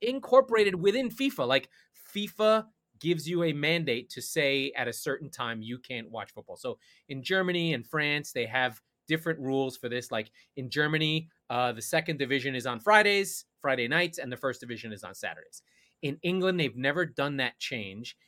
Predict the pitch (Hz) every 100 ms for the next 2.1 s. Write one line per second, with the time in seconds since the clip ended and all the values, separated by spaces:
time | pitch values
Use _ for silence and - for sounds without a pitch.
0 | _ - 127 123 123 139 165 160 117 -
1 | 143 151 - - 170 135 107 113 107 107
2 | 113